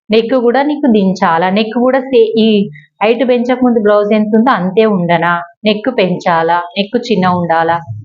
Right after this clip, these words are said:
నెక్ తగ్గించాలా అని ఒక క్వశ్చన్ అయితే అడగండి వాళ్ళు. ఆ తర్వాత ఏం చేయాలంటే మనం ఫస్ట్ హైట్ ఎంత ఉన్నది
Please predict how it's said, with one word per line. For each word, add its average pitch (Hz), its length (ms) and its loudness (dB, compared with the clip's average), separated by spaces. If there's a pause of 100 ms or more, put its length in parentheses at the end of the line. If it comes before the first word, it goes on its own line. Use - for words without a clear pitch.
(280)
నెక్ 208 280 0
తగ్గించాలా 180 680 0
అని 285 160 -4
ఒక 262 200 0 (200)
క్వశ్చన్ 196 360 -4
అయితే 156 200 -2
అడగండి 180 420 -2
వాళ్ళు. 135 220 -14 (600)
ఆ 196 80 -2
తర్వాత 160 480 -2
ఏం 156 160 0
చేయాలంటే 160 500 -8 (440)
మనం 180 240 -2
ఫస్ట్ 214 380 -6 (320)
హైట్ 175 240 0
ఎంత 160 240 -2
ఉన్నది 160 300 -4